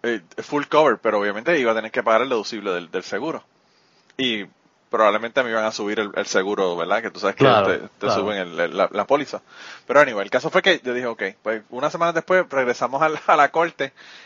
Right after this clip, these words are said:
Speaker 1: Cuando llegamos a la corte, el juez me dice que le explique qué fue lo que ocurrió. Yo le digo,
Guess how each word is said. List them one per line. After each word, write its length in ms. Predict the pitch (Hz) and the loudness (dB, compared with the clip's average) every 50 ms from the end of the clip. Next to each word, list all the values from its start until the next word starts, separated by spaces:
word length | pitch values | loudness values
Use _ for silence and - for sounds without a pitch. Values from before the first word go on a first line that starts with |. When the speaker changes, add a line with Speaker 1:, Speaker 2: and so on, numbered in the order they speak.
| - _ | -16 _
Speaker 1:
Cuando 200 | - 123 123 123 | -12 -6 -2 0
llegamos 320 | 120 117 113 117 135 147 | 2 2 2 2 4 4
a 40 | 165 | 6
la 100 | 170 160 | 6 6
corte, 480 | - 196 214 214 185 - 156 156 147 - _ _ _ _ _ _ _ _ _ _ | 6 4 2 2 2 0 -2 -2 -2 -6 _ _ _ _ _ _ _ _ _ _
el 420 | - 120 120 117 113 113 110 107 101 | 0 2 2 4 2 0 -2 -4 -4
juez 160 | 120 117 110 | -6 -6 -4
me 120 | 135 131 135 | -2 -2 -2
dice 180 | 131 143 135 | -2 -2 -2
que 260 | - 135 123 120 - - | 0 2 2 2 0 -2
le 140 | - 110 107 | -4 -4 -4
explique 320 | - - 117 107 113 113 | -4 -6 -6 -6 -4 -4
qué 80 | 120 113 | -4 -4
fue 120 | - 127 | -4 -4
lo 100 | 123 120 | -6 -6
que 60 | - 131 | -6 -8
ocurrió. 280 | 131 131 160 202 240 | -8 -4 -4 -4 -2
Yo 100 | 185 139 | -2 0
le 80 | 123 120 | 0 0
digo, 280 | 117 120 123 123 123 | 0 -2 -4 -6 -8